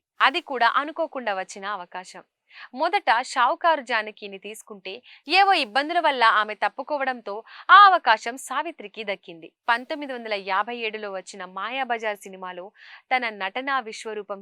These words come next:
చూపింది. ఏఎన్ఆర్, ఎన్టీఆర్, ఎస్వీఆర్ లాంటి హేమాహేమీలు నటించిన ఆ సినిమాలో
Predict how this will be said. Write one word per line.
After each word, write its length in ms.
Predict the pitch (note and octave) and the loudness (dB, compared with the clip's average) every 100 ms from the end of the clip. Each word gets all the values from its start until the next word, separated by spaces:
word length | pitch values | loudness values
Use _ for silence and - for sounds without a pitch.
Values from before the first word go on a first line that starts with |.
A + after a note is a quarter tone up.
| G3 | -16
చూపింది. 380 | F#3+ F3 E3+ - _ _ _ _ - - G#3+ | -20 -18 -20 -20 _ _ _ _ -20 -18 -2
ఏఎన్ఆర్, 580 | C#4 D#4+ C#4+ B3 A3 A3 - A3 | 0 2 2 2 0 0 -4 -10
ఎన్టీఆర్, 500 | A3+ A#3 G#3+ G#3 G#3 - _ A3 C#4+ | -8 -6 -2 -2 -4 -14 _ -2 0
ఎస్వీఆర్ 500 | - D#4 D#4 A#3+ A3 | 0 -4 2 2 2
లాంటి 240 | G3+ G3 G#3+ | -4 -4 -10
హేమాహేమీలు 760 | G3 A#3 C#4 C#4+ B3+ A#3 A3+ G#3 | -6 -4 -2 -2 -4 -8 -8 -10
నటించిన 420 | G3 G3 G#3 G#3+ F#3 C3+ A#3 | -10 -10 -16 -10 -6 -2 -4
ఆ 20 | C4+ | -6
సినిమాలో 440 | C#4+ B3+ F#3+ F3+ | -10 -6 -6 -6